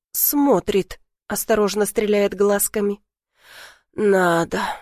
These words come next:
Вкусный ротик. Хочу его прямо сейчас".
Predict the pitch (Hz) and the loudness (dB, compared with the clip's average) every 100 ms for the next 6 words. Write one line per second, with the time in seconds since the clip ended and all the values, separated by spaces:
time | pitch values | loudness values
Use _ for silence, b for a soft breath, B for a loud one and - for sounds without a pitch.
0 | - - - 349 - 196 185 190 196 - | -14 -8 0 0 2 2 2 4 2 0
1 | 220 - _ _ - 320 - - 302 185 | -6 -10 _ _ -4 -4 -2 -2 0 0
2 | 160 156 165 - 208 190 196 - 233 233 | 0 0 -2 -4 -2 -2 -2 -4 -6 -8
3 | - 208 165 - | -8 -8 -8 -8